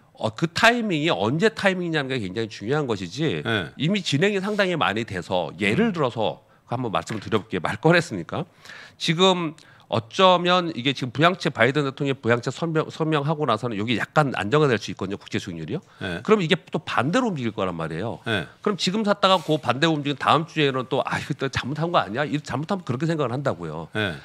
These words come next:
Speaker 1: 그러니까 자기의 투자 전략과 투자 가치를 계속 가져가는 게 굉장히 중요하다. 그런 말씀을 좀 드려보고 싶습니다. 이번 주에 그 소비자 물가나 뭐 생산자 물가, 이런 물가들이 발표가 되고 있는 상황에서 지금 이제 미국 십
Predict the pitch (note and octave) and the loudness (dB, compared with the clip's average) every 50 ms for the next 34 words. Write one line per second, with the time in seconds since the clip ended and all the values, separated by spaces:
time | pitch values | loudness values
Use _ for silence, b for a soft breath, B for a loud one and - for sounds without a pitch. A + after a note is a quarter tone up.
0 | B B _ D#3 D#3+ D#3 E3 - - - A2 A#2+ C#3 D3 F#3+ G3 F#3+ F#3 - - | B B _ -2 0 2 0 0 2 2 2 2 4 2 2 2 2 2 0 -4
1 | - F#3+ E3 - - F#3+ F3+ F3+ F3 F3 E3+ E3 F3 - - - - A2+ A#2 B2+ | -10 -10 -6 2 4 6 6 8 6 6 2 0 -4 -10 -16 -8 -4 -2 0 2
2 | C#3 D#3 D3+ D3+ - D#3 D3+ - E3 D3+ E3+ D#3 - G#2 - - - B2+ B2+ C3 | 4 4 4 4 2 0 -2 -2 0 2 2 2 2 -2 -4 -4 -4 -4 -2 -2
3 | - A2 - C3 - - - G2+ A2 B2 A#2 A2 A#2 A#2 G2+ F#2+ G#2 G#2+ F#2 - | -4 -6 -6 -6 -6 -4 -4 0 2 2 2 2 0 -4 -4 -4 -4 -6 -6 -6
4 | - G2 G2 A2 G#2+ G#2 - E2 D#2+ F2+ G2 E2+ D#2+ - _ _ - A2 G#2+ G2+ | -6 -2 0 0 0 0 0 0 2 2 0 -2 -4 -10 _ _ -10 -10 -6 -6
5 | F2 E2+ - A2+ G2+ G2+ - F#2+ D#2+ - G2+ G#2 F#2+ F2+ F2+ F2 F2+ F#2+ F2 - | -6 -6 -6 -10 -14 -12 -14 -14 -12 -8 -6 -6 -6 -8 -10 -12 -14 -14 -12 -12
6 | D#3 - - - C#3+ G#2 F#2 F2+ D#2+ D#2+ - B B B B B B B B B | -14 -12 -10 -8 -8 -8 -8 -8 -10 -10 -14 B B B B B B B B B
7 | B B B B B B - G#2+ A#2+ C#3+ F3 F3 D#3+ - - E3 D#3+ D#3 D#3 D#3 | B B B B B B -6 -2 2 2 2 2 2 -2 -4 -2 0 2 4 6
8 | D3+ D3+ D3 C#3+ C3 - - _ _ _ _ _ _ _ _ _ _ - - - | 6 6 6 4 2 0 -6 _ _ _ _ _ _ _ _ _ _ -20 -20 -20
9 | - _ - A2+ G2 - E3+ D#3 D#3+ D#3+ D#3 C3+ B2 - - A#2+ A#2 A2 A2+ A2 | -16 _ -8 -6 -4 -2 -2 0 2 2 2 2 -2 0 4 4 4 6 6 6
10 | A2 A2 G#2 F#2 - F#2+ F#2+ G2 G#2 G2 - - D#3 D3 D#3 D3 C#3 A#2 G#2+ G#2 | 6 6 4 2 0 -6 -8 -6 -6 -4 -2 -2 0 0 0 0 0 -2 -4 0
11 | - A2 G2 F#2+ G2+ G#2+ F#2+ E2+ A#2 A#2+ - D3+ C#3 C3 C3 A#2+ A#2 F#2 E2+ D#2 | 2 2 2 4 2 0 0 0 -2 2 4 4 4 4 2 -2 -2 -2 -4 -6
12 | - - G#2+ G2+ G2+ F#2+ - F2+ E2+ E2 F#2+ F2+ F#2 F#2+ F#2 B2 B2+ B2+ B2+ A2 | -6 -6 -2 -2 -2 -2 -2 -4 -4 -4 -4 -6 -6 -6 -4 -2 0 0 0 0
13 | F2 D#2 - G#2 G#2 A2 F#2 D2+ C#2 B B B B B B _ - G2 F2+ F2+ | -2 -2 0 0 2 2 2 0 -2 B B B B B B _ -8 -6 -4 -4
14 | E2+ D2+ - - E2+ D#2+ D#2+ D2+ - - F2 G#2+ G#2+ G#2+ - - D3 | -6 -6 -4 -2 -2 -2 -2 -2 -4 -4 -4 -2 -2 -2 -4 -6 -8